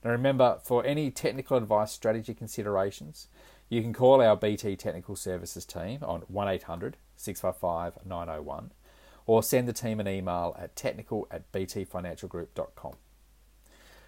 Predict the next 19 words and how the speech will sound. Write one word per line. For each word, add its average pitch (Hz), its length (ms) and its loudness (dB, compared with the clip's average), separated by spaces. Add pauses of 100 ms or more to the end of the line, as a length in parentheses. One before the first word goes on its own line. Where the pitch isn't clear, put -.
(100)
And 113 100 4
our 113 100 10
next 143 260 4
fortnightly 123 600 4
B 117 240 0
T 117 200 -2
Academy 107 580 -4
technical 107 380 -6
webinar 104 480 0 (100)
on 104 140 0
Wednesday 107 380 2
the 95 100 -2
fourth 131 340 -2
of 123 80 -2
November 107 580 -2
two 104 140 -6
thousand 90 380 -2
and 82 100 -12
twenty 87 420 -14